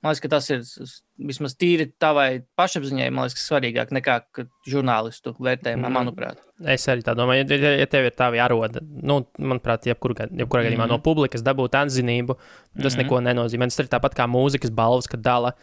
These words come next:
Speaker 2: nu, kad tu jau zini, kas patiks publikai, bet tas nevienmēr
Speaker 1: Mhm.
Speaker 2: ir kaut kas, kas ir objektīvi labākais mākslas darbs, kas ir radīts. Tāpēc,
Speaker 1: Jā.
Speaker 2: nu, industrijas, protams, kad vienmēr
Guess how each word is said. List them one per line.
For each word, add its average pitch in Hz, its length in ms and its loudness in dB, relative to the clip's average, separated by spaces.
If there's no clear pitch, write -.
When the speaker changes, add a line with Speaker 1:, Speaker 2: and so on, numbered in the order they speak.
Speaker 2:
nu, 160 180 2
kad - 140 -4
tu 151 80 0
jau 135 300 4
zini, 139 360 2
kas - 160 -2
patiks - 360 -2
publikai, 160 560 2
bet 117 160 -4
tas 147 200 0
nevienmēr 131 460 2
Speaker 1:
Mhm. 113 80 0
Speaker 2:
ir 110 100 -6
kaut 123 220 0
kas, 127 220 0
kas - 200 -4
ir 120 200 -6
objektīvi 113 1040 -2
labākais 123 540 0
mākslas 123 380 0
darbs, 113 180 -2
kas - 180 -10
ir 120 60 2
radīts. 120 320 -2
Tāpēc, 117 260 -4
Speaker 1:
Jā. 120 60 -2
Speaker 2:
nu, 123 140 0
industrijas, 123 500 0
protams, 113 340 -2
kad 110 120 -8
vienmēr 117 440 -4